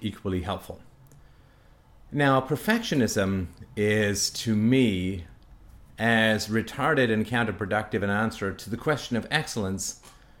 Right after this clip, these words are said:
as religion is to the question of the origins of life, the universe, and everything. It is a non-answer, but it is obscured as a pseudo-answer, which means it's actually an anti-answer. It's like, here we draw the line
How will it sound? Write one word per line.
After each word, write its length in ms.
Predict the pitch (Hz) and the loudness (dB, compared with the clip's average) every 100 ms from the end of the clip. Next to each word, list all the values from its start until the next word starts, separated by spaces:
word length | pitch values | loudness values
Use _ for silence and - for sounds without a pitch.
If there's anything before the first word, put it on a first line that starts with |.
| - - - | -20 -18 -4
as 420 | 104 101 98 95 | 0 2 0 2
religion 360 | 139 156 131 107 | 2 4 4 2
is 260 | 98 95 | 2 0
to 140 | - 104 | -2 -4
the 100 | 95 | -2
question 400 | 117 104 - 95 | -2 -4 -2 0
of 300 | 95 92 90 | 0 0 -2
the 80 | |
origins 440 | 90 92 87 92 90 | -2 -2 -2 -4 -6
of 140 | 87 | -4
life, 300 | 92 92 - | -4 -4 -6
the 100 | 92 | -6
universe, 380 | 92 95 92 90 | -4 -2 -4 -2
and 80 | 127 | -2
everything. 420 | 143 110 - - - - - - - | -2 -4 -6 -10 -18 -20 -20 -20 -6
It 140 | 110 | 0
is 180 | 107 101 | 0 2
a 160 | 104 95 | 2 2
non-answer, 880 | 95 131 165 113 92 90 90 110 - - - - - - 104 | 2 2 2 2 0 -4 -8 -8 -14 -20 -20 -20 -20 -16 -4
but 400 | 107 120 - - - | 2 2 2 -12 -6
it 140 | 110 110 | -2 0
is 160 | 110 | 0
obscured 560 | 110 - - 165 113 104 | -4 -6 -2 2 4 2
as 260 | 95 107 | 0 -2
a 280 | 110 101 95 - - | 0 0 -2 -6 -14
pseudo-answer, 720 | - - 196 110 92 92 92 | -2 2 4 4 2 -2 -2
which 160 | 98 98 | -4 -2
means 220 | 104 98 | -2 -2
it's 100 | - | -4
actually 440 | 107 101 - 92 - - - - | -6 -6 -6 -8 -8 -20 -20 -14
an 120 | - | -8
anti-answer. 720 | 104 117 113 98 98 98 - 85 | 0 2 2 0 0 -2 -4 -8
It's 200 | 107 - | -8 -4
like, 140 | 98 | -4
here 340 | 92 180 175 147 | -2 4 4 4
we 140 | 117 | 2
draw 200 | 107 110 | 2 2
the 80 | 98 | 2
line 460 | 120 170 165 165 | 2 2 2 0